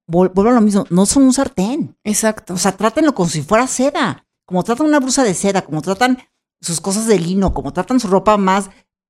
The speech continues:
Speaker 1: fina
Speaker 2: Preciada.
Speaker 1: y bonita, así tratan su pelo y su cara, porque eso,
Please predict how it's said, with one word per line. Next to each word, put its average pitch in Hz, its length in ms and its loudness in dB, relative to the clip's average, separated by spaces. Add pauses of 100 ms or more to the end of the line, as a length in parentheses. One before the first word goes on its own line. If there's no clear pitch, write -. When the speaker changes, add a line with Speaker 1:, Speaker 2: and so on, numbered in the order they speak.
Speaker 1:
fina 214 140 4 (120)
Speaker 2:
Preciada. 208 320 4
Speaker 1:
y 196 40 4
bonita, 196 480 0 (200)
así 180 220 -2
tratan 311 320 -4
su 214 100 -4
pelo 247 180 0
y 277 40 -4
su - 160 -8
cara, 294 320 -2
porque 170 420 -6
eso, - 640 0